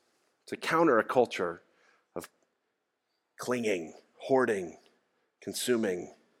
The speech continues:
and living as though this world is all there is. We know true riches, don't we? Let's pray. God, thank you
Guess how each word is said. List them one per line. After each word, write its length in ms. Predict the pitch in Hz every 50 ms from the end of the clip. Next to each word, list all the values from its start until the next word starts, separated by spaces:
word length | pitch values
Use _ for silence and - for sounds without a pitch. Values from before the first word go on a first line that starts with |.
| _ _ _ _ _ _ _ _ _ _ _ _ _ _
and 100 | - 98
living 440 | 98 107 117 127 131 123 113 101 101
as 160 | 98 90 -
though 300 | - 104 98 95 95 - - _ _ _ _ _ _ _ _ _ _ _ _ _ _ -
this 180 | 110 107 -
world 300 | 104 104 110 113 113 101
is 140 | 110 107 95
all 140 | 107 104 104
there 180 | 110 104 104 117
is. 440 | 123 - - - - - - - - _ _ _ _ _ _ _ _ _ _ _ _ _ _ _ _ _ _ _ _ _ _ _ _ _ _ _ _ _ _ _ _ _ _ _ _ _ _ _ _ -
We 120 | - -
know 140 | 101 92 85
true 200 | - - 120 107
riches, 320 | 85 82 82 - 85 -
don't 200 | - 92 85 82
we? 80 | 85 80 - _ _ _ _ _ _ _ _ _ _ _ _ _ _ -
Let's 160 | 107 - -
pray. 260 | - - 92 87 82 - - _ _ _ _ _ _ _ - - - _ _ _ - -
God, 200 | 147 139 131 110
thank 260 | - 139 135 135 -
you 200 | 120 107 101 98